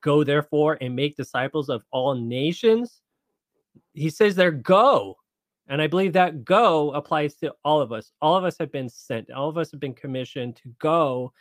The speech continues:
out and, um, and evangelize and baptize and teach. So I think we're all chosen, chosen. As P-, Peter says, we are all a, a chosen generation,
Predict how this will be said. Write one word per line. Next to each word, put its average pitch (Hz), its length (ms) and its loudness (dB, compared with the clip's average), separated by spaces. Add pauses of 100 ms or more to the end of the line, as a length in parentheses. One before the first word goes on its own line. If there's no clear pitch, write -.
(360)
out 127 320 -2 (140)
and, 120 440 -8 (640)
um, 110 420 -14 (560)
and 117 120 -8
evangelize 120 800 -2
and 117 120 -6
baptize 113 560 -2
and 107 180 -10
teach. - 520 -14
So 104 280 -6 (140)
I 120 60 -12
think 127 240 -10
we're 120 160 -6
all 151 220 6
chosen, 120 340 -4 (260)
chosen. 107 520 -4
As 113 160 -12 (280)
P-, - 80 -6 (120)
Peter 143 260 0
says, 131 240 -2
we 131 80 -2
are 131 100 0
all 147 380 4 (260)
a, 127 380 -2 (340)
a 127 180 -4 (800)
chosen 156 560 2
generation, 127 840 -2